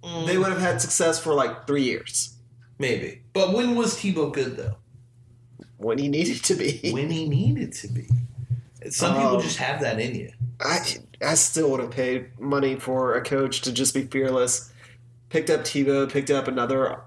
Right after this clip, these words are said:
Speaker 2: um, athletic quarterback, and just essentially run, like, an old wing T formation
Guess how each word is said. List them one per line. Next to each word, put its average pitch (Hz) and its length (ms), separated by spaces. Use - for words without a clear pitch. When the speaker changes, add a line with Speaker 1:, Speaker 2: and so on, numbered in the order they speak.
Speaker 2:
um, 120 640
athletic 139 420
quarterback, 135 640
and 143 160
just 143 160
essentially 139 480
run, 127 300
like, 123 220
an 117 160
old 131 260
wing 123 300
T 123 320
formation 127 360